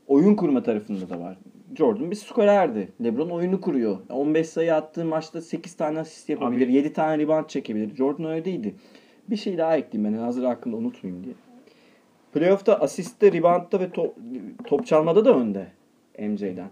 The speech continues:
Speaker 1: Ve top çalmada Pippen'ı da geçmek üzere. Yani playoff'ların en çok top çalan oyuncusu olmak üzere LeBron. Asiste olması çok kolay değil. Rebound'da zaten mümkün değil. Ya, kısa vadede mümkün değil. Şimdi bu,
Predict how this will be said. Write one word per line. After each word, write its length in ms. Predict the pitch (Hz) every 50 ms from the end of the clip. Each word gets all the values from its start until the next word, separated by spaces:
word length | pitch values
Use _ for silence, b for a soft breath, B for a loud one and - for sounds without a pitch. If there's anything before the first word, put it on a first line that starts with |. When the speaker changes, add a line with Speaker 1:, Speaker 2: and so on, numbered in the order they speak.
| _ - 139
Speaker 1:
Ve 100 | 151 151
top 240 | - 147 147 -
çalmada 640 | - - 180 180 190 190 196 208 214 247 262 - - -
Pippen'ı 340 | - 160 165 - 196 220 214
da 60 | 208
geçmek 440 | 175 147 147 147 - 208 208 - 185
üzere. 360 | 160 147 117 98 95 92 92 - -
Yani 180 | 117 110 107 107
playoff'ların 420 | 117 139 156 160 160 196 190 175
en 100 | 170 180
çok 200 | 175 - - -
top 160 | - 175 165 -
çalan 200 | - 175 175 175
oyuncusu 280 | 175 170 - - 196
olmak 240 | 185 175 180 196 190
üzere 300 | 202 160 143 117 107 101
LeBron. 280 | 101 95 95 98 95 - - - b b b b b b b b b b b b
Asiste 560 | - 131 - - 170 - - - 185 175 156
olması 340 | - 160 156 160 160 165 -
çok 200 | - 170 165 -
kolay 240 | 160 160 160 151 170
değil. 120 | 202 202
Rebound'da 380 | 160 143 147 147 147 - - 135
zaten 340 | 135 131 117 107 104 101 - - _ _ _ _ _ _ -
mümkün 440 | - 110 107 104 - - 98 101
değil. 120 | - - 277 - b b b b b b b b b b _ _ - -
Ya, 100 | - -
kısa 260 | - - - 151 117
vadede 220 | 101 98 92 95 95
mümkün 360 | 92 92 95 92 107 120 123
değil. 140 | 196 269 277 _ _ _ _ _ _ _ _ _
Şimdi 320 | - - 202 175 175 185 -
bu, 160 | 170 190 202